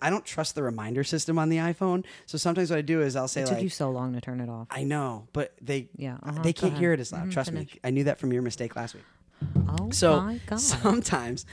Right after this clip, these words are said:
Speaker 1: sometimes what I'll do, actually, I'm not gonna lie, all the time, instead of doing, like, the remind on the iPhone, I actually set an
Speaker 2: You mean the
Speaker 1: alarm.
Speaker 2: snooze?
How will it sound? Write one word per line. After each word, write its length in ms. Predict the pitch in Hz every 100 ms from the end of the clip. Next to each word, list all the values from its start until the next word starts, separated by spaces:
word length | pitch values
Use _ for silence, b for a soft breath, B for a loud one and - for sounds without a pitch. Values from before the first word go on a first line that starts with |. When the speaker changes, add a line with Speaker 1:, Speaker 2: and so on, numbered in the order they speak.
| B B
Speaker 1:
sometimes 460 | - 175 190 180 160
what 80 |
I'll 80 | 151
do, 160 | 139 147
actually, 360 | 151 165 135 117
I'm 80 | 120
not 120 | 120
gonna 140 | 117
lie, 200 | 104 101 - B -
all 140 | 139
the 100 | 135
time, 300 | - 117 101 - -
instead 220 | 127 160
of 80 | 160
doing, 160 | 160
like, 160 | 151 135
the 80 | 127
remind 380 | 117 117 120 127
on 60 |
the 80 | 139
iPhone, 460 | 143 147 156 160 165 B B
I 100 | -
actually 360 | 147 156 - 151
set 220 | - 165
an 60 | -
Speaker 2:
You 40 |
mean 80 | -
the 60 | 127
Speaker 1:
alarm. 180 | 131 160
Speaker 2:
snooze? 300 | 160 220